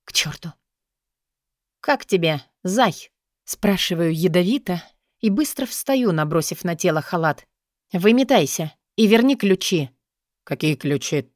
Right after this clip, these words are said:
Ты что? Ты что вообще творишь?» вскипает Тарас. «Что, не угодил тебе чем-то? Скажи, чем?» «Просто выметайся. Ты сам всё прекрасно знаешь. Хватит ломать комедию».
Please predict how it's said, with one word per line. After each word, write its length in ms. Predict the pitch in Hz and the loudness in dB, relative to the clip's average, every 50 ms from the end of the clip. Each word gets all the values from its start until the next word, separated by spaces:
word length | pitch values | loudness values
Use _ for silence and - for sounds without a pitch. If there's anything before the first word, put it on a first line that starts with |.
| _ _ | _ _
Ты 140 | - 160 143 | -2 -2 0
что? 420 | - - - - 220 202 151 117 _ _ _ _ _ _ _ _ _ | 0 0 2 2 4 4 2 0 _ _ _ _ _ _ _ _ _
Ты 100 | - - | -6 -6
что 180 | 147 - - 214 | -2 0 2 4
вообще 380 | 196 202 185 - - - 208 160 | 4 4 2 2 0 0 0 0
творишь?» 480 | - 156 165 175 180 135 - - - _ _ _ _ _ _ - | 2 2 4 4 4 2 0 -4 -10 _ _ _ _ _ _ -12
вскипает 540 | - - - 190 - - 190 180 165 - - | -10 -6 -4 -2 0 0 0 0 0 -2 -4
Тарас. 420 | - 190 185 185 160 - - - _ _ _ _ _ _ _ _ _ _ _ _ | 0 2 2 2 2 0 -4 -10 _ _ _ _ _ _ _ _ _ _ _ _
«Что, 320 | - - - - - 190 185 | -8 -8 -2 2 4 4 4
не 120 | 175 160 | 4 2
угодил 420 | 156 143 143 165 160 185 233 233 | 2 2 0 2 2 2 2 0
тебе 200 | 226 - 160 156 | 0 -2 -2 -2
чем-то? 520 | 147 - - 185 165 147 127 147 131 120 - - | -2 0 0 0 0 -2 -2 -2 -4 -6 -6 -10
Скажи, 400 | - - - 180 165 175 202 170 | -6 -2 0 2 4 4 2 2
чем?» 400 | - - - 185 160 139 117 - _ _ _ _ _ _ _ _ _ _ _ | 2 0 0 0 0 0 -4 -8 _ _ _ _ _ _ _ _ _ _ _
«Просто 340 | - - 190 - - - 175 | -2 0 0 0 -2 -4 -2
выметайся. 880 | 147 170 190 202 220 220 220 220 - 220 196 156 - - - 156 120 - _ _ _ _ _ _ _ _ | 2 4 6 8 8 6 4 4 2 2 2 2 0 -2 -4 -4 -4 -8 _ _ _ _ _ _ _ _
Ты 120 | - 294 269 | 0 0 0
сам 320 | - - 320 269 214 170 | 2 2 2 2 2 2
всё 180 | - - - 165 | 0 0 -2 0
прекрасно 520 | - 185 180 - 196 190 170 - 196 185 | 2 2 2 2 2 2 2 2 -2 -2
знаешь. 440 | 175 175 208 196 175 147 - - - _ _ _ _ _ | 0 2 2 2 2 0 -2 -6 -8 _ _ _ _ _
Хватит 640 | _ - - 226 202 220 262 262 220 - 180 160 - | _ -6 -2 -2 2 2 4 4 4 2 0 0 2
ломать 360 | 175 180 196 202 196 180 - | 2 4 4 4 2 0 0
комедию». 680 | - - 220 226 233 202 156 143 151 147 143 139 127 | 0 2 4 4 4 4 2 2 0 0 -2 -2 -4